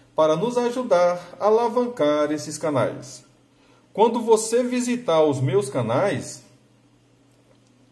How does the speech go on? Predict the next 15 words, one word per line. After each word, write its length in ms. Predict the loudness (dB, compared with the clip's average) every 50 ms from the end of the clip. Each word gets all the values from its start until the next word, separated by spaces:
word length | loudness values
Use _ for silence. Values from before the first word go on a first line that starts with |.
| _ _ -2
é, 480 | 0 2 4 6 6 6 4 2 2 0
ative 360 | -2 -2 -2 -2 -4 -4 -4
o 40 | -6
sininho 520 | -4 -4 -4 -4 -4 -2 -2 -2 -2 -2
se 100 | -6 -6
você 260 | -4 -4 -4 -2 -4 -6
for 200 | -4 -2 -2 -2
inscrito. 540 | -2 -2 -4 -6 -8 -6 -6 -6 -10 -14 -20 -20 _ _ _ _ _ _ _ _ _ -8
E 100 | -6 -4
se 140 | -2 0 0
não 140 | 0 0 0
for 160 | 0 -2 -2
inscrito, 600 | -2 -2 -6 -4 -4 -2 -2 -2 -4 -6 -12 -18 -20
se 220 | -14 -10 -6 -6
inscreva. 580 | -4 -6 -6 -4 -2 2 2 2 2 0 -6 -8